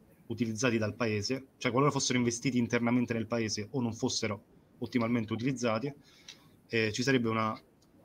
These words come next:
un, un apprezzamento del tasso di cambio reale e, come la maggior parte di noi saprà, un apprezzamento del tasso di cambio reale dovuto a cause come queste porta soltanto a una, mm, una perdita di competitività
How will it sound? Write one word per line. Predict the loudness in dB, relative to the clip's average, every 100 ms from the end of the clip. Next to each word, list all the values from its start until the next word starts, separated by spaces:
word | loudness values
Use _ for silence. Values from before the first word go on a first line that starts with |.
| -8
un, | -4 -2
un | -2 -2 -2
apprezzamento | -2 0 -2 0 2 4 2 0 -2
del | -2
tasso | -2 -2 -2
di | -2
cambio | 0 0
reale | 0 0 -2 -4 -6 _ _ _
e, | -10
come | -4 -2 -2 -6 _ _
la | -6
maggior | -2 -2
parte | 0 0 0
di |
noi | 0
saprà, | -4 -4 -2 0 -2 -2
un | -4
apprezzamento | -2 -4 -2 -2 -2
del | -4
tasso | -2 -4 -2
di | -2
cambio | -2 -2
reale | -2 -2 -2 -4 -8 -14 -20 -8
dovuto | -2 0 0
a | 0
cause | 0 0 -2
come | -2 0
queste | 0 0 -2 -4 -6 -14 -20 -6
porta | -4 -2 -2
soltanto | -4 0 0 0 0 0
a | -2 -4
una, | -6 -4 -2 -2
mm, | -4 -4 -6 -8 -12 -18 -20 -20 _ _ -18 -12
una | -2
perdita | -2 0 -2
di | -2
competitività | -4 -4 -4 0 -2 0 -4 -4